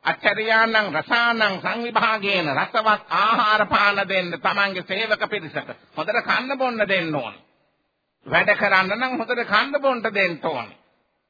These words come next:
බුදුහාමුදුර වැඩ හිටියේ කාලේ මිනිස්යන්ව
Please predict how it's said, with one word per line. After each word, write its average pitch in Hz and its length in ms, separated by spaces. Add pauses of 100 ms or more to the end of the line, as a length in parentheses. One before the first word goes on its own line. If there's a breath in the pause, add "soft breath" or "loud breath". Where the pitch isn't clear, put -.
(800)
බුදුහාමුදුර 202 600
වැඩ 202 160
හිටියේ 196 360
කාලේ 233 540 (200)
මිනිස්යන්ව 208 760